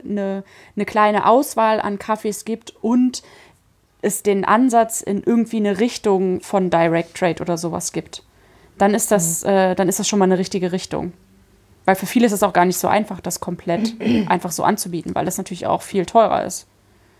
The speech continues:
Speaker 1: Und dann musst
Speaker 2: Ja.
Speaker 1: du die noch teurer verkaufen und dann kommt wieder keiner, weil es dann zu speziell ist.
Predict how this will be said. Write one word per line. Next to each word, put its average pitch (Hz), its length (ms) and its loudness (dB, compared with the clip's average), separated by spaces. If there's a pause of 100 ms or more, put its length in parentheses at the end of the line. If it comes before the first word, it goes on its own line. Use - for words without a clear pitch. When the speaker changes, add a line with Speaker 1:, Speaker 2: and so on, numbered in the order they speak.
(260)
Speaker 1:
Und 185 80 0
dann 180 80 4
musst 214 160 4
Speaker 2:
Ja. 226 40 6
Speaker 1:
du 214 40 4
die - 20 2
noch 190 100 6
teurer 202 280 6
verkaufen 208 540 2
und 185 200 -2
dann 165 380 2
kommt 233 240 0
wieder - 140 0
keiner, - 340 0 (160)
weil 196 140 2
es - 40 -6
dann 196 220 2
zu - 180 0
speziell - 460 -4
ist. - 200 -10